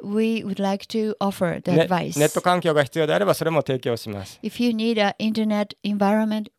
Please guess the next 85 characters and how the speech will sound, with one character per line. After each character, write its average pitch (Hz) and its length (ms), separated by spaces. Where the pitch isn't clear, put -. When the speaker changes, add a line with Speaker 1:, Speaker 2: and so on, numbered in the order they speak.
Speaker 1:
we 220 300
as 202 180
a 208 60
church 208 340
would 214 100
like 202 200
to 220 120
provide 185 460
it - 80
Speaker 2:
し - 40
て 208 100
ほ 202 120
し 196 120
い 175 60
こ 165 120
と 175 80
は、 180 80
Speaker 1:
for 151 80
you. - 60
Speaker 2:
教 202 60
会 208 180
と 175 120
し - 80
て 170 100
は、 175 260
も 143 140
う - 20
本 175 140
当 180 100
に 175 120
何 175 260
が 170 100
何 160 260
で 175 100
も 185 200
つ - 140
な 151 120
が 147 80
っ 143 60
て - 100
い - 20
き - 80
た 180 120
い 170 60
と 147 80
い 131 40
う 127 40
こ 143 120
と 120 80
で 92 160
す。 - 200
Speaker 1:
As 220 220
a 247 40
church, - 560
we 233 240
use 220 520
every 254 340
means 214 580
to 208 200
continue 254 720
being 220 340
connected. 214 420
Speaker 2:
で、 165 100
そ 185 120
の 185 80
た 185 100
め 180 80
に 160 60
必 - 160
要 170 80
な 165 60
も 180 120
の 202 60
は 165 60
全 170 180
て 170 100
提 151 200
供 139 140
す 131 120
る - 80
つ - 80
も 117 120
り 107 60
で 101 160
す。 - 160